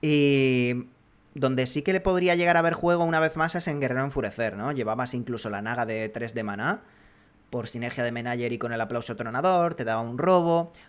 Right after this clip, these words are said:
Pues esto, sobre todo si lo bufas, podría llegarte a dar varios robos, lo cual está bastante bien, ¿no? Si te lo matan de hechizo, sí que es verdad que no reciben ni un solo robo. Es un mana más caro, así es que no sé si pasará el corte. Pero su potencial en ese mazo también lo tiene.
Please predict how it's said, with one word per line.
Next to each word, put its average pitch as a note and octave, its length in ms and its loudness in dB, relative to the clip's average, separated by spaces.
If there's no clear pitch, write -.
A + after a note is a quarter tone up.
Pues B2+ 200 -4
esto, C#3 260 -2
sobre A#2 240 -2
todo C3 180 -2
si D#3+ 100 -2
lo D3+ 120 0
bufas, E3 300 0
podría B2 280 -2
llegarte D#3 640 0
a A2+ 100 -4
dar B2+ 280 0
varios A#2+ 320 -2
robos, G#2+ 420 -4
lo F2+ 100 -10
cual F2+ 160 -8
está F#2+ 220 -6
bastante B2+ 500 -4
bien, G#2+ 300 -6
¿no? C#3 220 -8
Si - 100 -10
te A2+ 100 -6
lo G#2+ 60 -6
matan C#3 240 -2
de C#3+ 80 -2
hechizo, B2+ 300 -8
sí A#2 120 -10
que B2 60 -4
es A#2 60 -4
verdad B2+ 200 0
que G2 120 -8
no A2+ 100 -6
reciben A#2 380 -6
ni A#2 100 -8
un A#2 100 -8
solo A#2+ 220 -2
robo. C#3 380 0
Es C3 80 0
un B2+ 140 4
mana B2 200 2
más B2 180 -2
caro, D3+ 380 2
así B2 220 -4
es A#2 40 -10
que C3+ 120 -2
no B2+ 100 0
sé C3 120 -6
si B2+ 120 -2
pasará G#2+ 320 -2
el A2 100 -4
corte. G#2 460 -6
Pero A2 160 -4
su A2+ 100 -6
potencial G#2+ 460 -4
en B2+ 80 -2
ese C3 240 -4
mazo B2+ 240 -6
también A2+ 300 -6
lo G2 100 -8
tiene. G2+ 340 -8